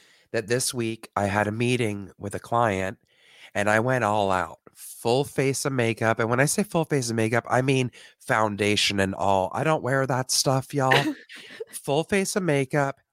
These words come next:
Speaker 1: hair did, a dress. I wear a dress maybe twice a year.
Speaker 2: <laughs>
Speaker 1: And some nice shoes, meaning they weren't sneakers, 'cause I live
Speaker 2: Mm.
Speaker 1: in sneakers and jeans.
Speaker 2: <laughs>
Speaker 1: Every single head turned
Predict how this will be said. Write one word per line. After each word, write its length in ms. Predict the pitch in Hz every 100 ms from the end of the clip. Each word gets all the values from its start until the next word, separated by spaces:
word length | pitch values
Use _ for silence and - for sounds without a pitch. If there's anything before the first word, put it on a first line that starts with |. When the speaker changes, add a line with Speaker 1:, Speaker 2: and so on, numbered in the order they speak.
| -
Speaker 1:
hair 480 | - 143 147 151 131
did, 480 | 120 117 110 113 - - -
a 140 | 110
dress. 800 | 92 - 95 101 110 98 - -
I 80 | 117
wear 220 | 123 151 123
a 40 |
dress 460 | 110 107 104 104 -
maybe 540 | 87 95 101 101 110 95
twice 880 | - - 107 101 101 107 101 - -
a 80 | 95
year. 800 | 85 90 92 98 107 131 160 147 -
Speaker 2:
<laughs> 440 | 381 339 220 262 440 _ _ _ _ -
Speaker 1:
And 360 | 139 135 135 -
some 320 | - 131 127
nice 260 | 123 120 110
shoes, 680 | - 131 101 92 85 -
meaning 440 | 120 123 117 104 98
they 120 | 113
weren't 360 | 113 113 104 -
sneakers, 1080 | - 117 113 98 104 95 87 - - - - _
'cause 160 | 127 117
I 80 | 117
live 220 | 113 107
Speaker 2:
Mm. 40 |
Speaker 1:
in 120 | 110
sneakers 540 | 101 - 110 110 107 107
and 160 | 104
jeans. 640 | 101 110 107 120 143 139 - - - -
Speaker 2:
<laughs> 640 | - 453 - 381 - - -
Speaker 1:
Every 300 | 160 160 214
single 360 | - 196 165 135
head 340 | 127 117 113
turned 600 | - 101 90 87 87 -